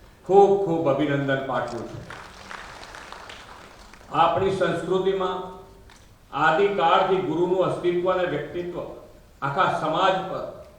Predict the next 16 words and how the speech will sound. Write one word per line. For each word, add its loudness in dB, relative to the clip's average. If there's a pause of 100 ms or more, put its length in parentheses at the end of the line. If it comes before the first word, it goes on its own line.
(640)
અસર 4
કરતું 2
રહ્યું -2
છે. -16 (1000)
માતા 0
પિતા -2
પછી -4 (460)
બાળકના 2
જીવનમાં 0
કોઈનું -2
મહત્વ 0
હોય 0 (1000)
તો -4
એ -2 (600)
શિક્ષકનું -6
છે. -18